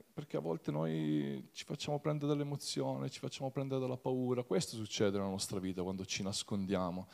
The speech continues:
e non permettiamo al vento di soffiare su di noi. Poi Dio ha ridato un'altra chance a mia moglie, mia moglie gli ha predicato praticamente, gli ha fatto poi il sermone sul monte <laughs> ed è, è, è,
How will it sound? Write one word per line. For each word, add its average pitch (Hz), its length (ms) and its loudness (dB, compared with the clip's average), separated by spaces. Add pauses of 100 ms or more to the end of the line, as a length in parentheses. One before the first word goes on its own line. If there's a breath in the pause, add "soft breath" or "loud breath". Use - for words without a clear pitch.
(260 loud breath)
e 104 80 -4
non 98 160 -2
permettiamo 95 480 -2
al 87 80 -2
vento 92 260 -4
di 90 80 -8
soffiare 85 380 -6
su - 120 -14
di 92 80 -8
noi. 80 220 -8 (680 loud breath)
Poi 151 540 10
Dio 110 480 4
ha - 80 -2
ridato 98 640 2
un'altra 98 480 0
chance 95 400 2
a 92 40 -2
mia 120 120 0
moglie, 104 380 2
mia 101 120 0
moglie 92 360 0
gli 87 100 -4
ha 82 60 -6
predicato 90 640 0
praticamente, 82 680 -2
gli 73 120 -2
ha 82 60 -2
fatto - 320 -6
poi 78 220 -4
il - 120 -6
sermone 87 420 0
sul 98 160 0
monte 90 440 0
<laughs> - 960 -2
ed 135 160 6
è, 127 140 10
è, 123 420 8
è, 113 200 10